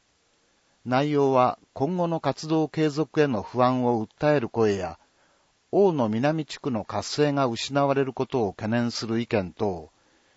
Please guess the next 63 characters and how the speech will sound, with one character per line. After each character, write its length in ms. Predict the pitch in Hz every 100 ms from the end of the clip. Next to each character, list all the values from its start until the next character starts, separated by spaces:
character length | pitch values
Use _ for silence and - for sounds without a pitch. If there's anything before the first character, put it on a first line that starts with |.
| _ _ -
南 360 | 139 151 165
市 160 | 156 160
民 220 | 165 160
ホ 200 | 139 151
ー 60 | 135
ル 20 |
の 140 | 110
存 260 | 95 123 135
続 300 | 131 - 131
を 80 | 120
願 260 | 120 147
う 40 | 143
者 260 | 107 113
が 180 | 107 92
多 200 | 110 135
い 160 | 117 92
一 80 | - -
方、 280 | 110 87 80 _ _ _ _ _ _ _
参 300 | - 156 196
加 120 | 202
者 140 | - 165
か 100 | 123
ら 100 | 117
の 160 | 107
ア 60 | 135
ン 80 | 165
ケ 200 | 147 123
ー 20 |
ト 140 | 113
の 120 | 104 107
中 260 | 120 110
に 140 | 104 101
は、 200 | 92 - _ _ _ _ _
本 240 | 170 165
市 140 | - 123
の 120 | 117
財 180 | 120 139
政 320 | - 151 131
状 160 | 147
況 300 | 139 - 107
や 200 | 104 92 -
公 200 | 147 160
共 260 | - 160
施 160 | 151 151
設 300 | 160 139 113
の 120 | 110
状 220 | 95 117
況 300 | 117 127 113
に 280 | 113 113 107 _
一 140 | 110 - -
定 200 | 170 165
の 120 | 151
理 120 | 156
解 240 | 147 131
を 100 | 107
示 320 | 95 113 117 -
す 100 | 107
意 80 |
見 240 | - 104 92
も 160 | 87
あ 60 | 78
っ 40 | - -
た。 120 | -